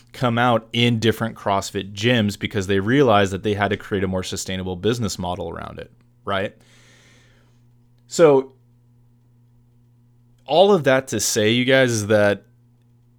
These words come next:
are we doing CrossFit? Technical definition, kind of, yeah, but there's a lot of disagreements that I have, and there's different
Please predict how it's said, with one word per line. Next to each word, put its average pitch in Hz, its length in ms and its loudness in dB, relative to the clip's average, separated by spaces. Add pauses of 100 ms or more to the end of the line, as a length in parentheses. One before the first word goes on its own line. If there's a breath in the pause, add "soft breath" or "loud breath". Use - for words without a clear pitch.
(920 loud breath)
are 139 160 4
we 165 140 2
doing 143 260 -2
CrossFit? 127 680 -2 (300)
Technical 135 380 -4
definition, 143 840 -2 (720)
kind 131 340 2
of, 139 160 4
yeah, 107 380 4
but 147 140 -2
there's 110 140 0
a 104 60 2
lot 113 300 2
of 113 80 0
disagreements 110 640 -2
that 104 140 0
I 101 80 0
have, 98 260 0
and 98 100 -2
there's 95 140 -4
different 120 480 -4